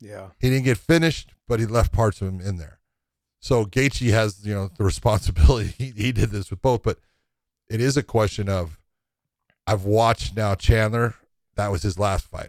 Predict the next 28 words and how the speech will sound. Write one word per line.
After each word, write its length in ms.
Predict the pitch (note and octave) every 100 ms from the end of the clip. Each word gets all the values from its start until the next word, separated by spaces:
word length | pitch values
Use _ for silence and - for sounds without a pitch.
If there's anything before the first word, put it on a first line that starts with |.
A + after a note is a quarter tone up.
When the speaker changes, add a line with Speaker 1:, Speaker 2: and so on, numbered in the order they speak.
| -
Speaker 2:
I've 200 | F#2 E2+
watched 380 | G2+ G2+ - G2
now 220 | G2 F#2
with 280 | E2+ - - _ _ _ _ _ _ _ _ _ _ _
Ferguson. 600 | C#3+ D#3+ C#3 - G2+ F#2 - _ _ _ _ _ _ -
That 180 | E2+ E2+
was 140 | G2
the 100 | G2
first 360 | - C3 C3 -
fight 240 | G#2+ G2
of 80 | F#2
the 80 | F2
downfall. 760 | G2 F2+ F2+ - F2+ F2 E2 -
<clears throat> 40 |
Then 120 | G2
he 80 | G#2
had 220 | F#2 G2
a 40 | F#2+
couple 340 | - G#2 G2+
more. 460 | F#2+ G2+ G2 G2 E2
You 120 | G2
know, 40 | F#2
he 60 |
had 160 | F2+ F2+
the 80 | F2+
Charles 400 | - G#2 G2+ F#2+
Oliveira, 580 | F#2+ F2+ G#2 G2+ G2+ F#2+ _ _ _ _ _
where 280 | G2 F#2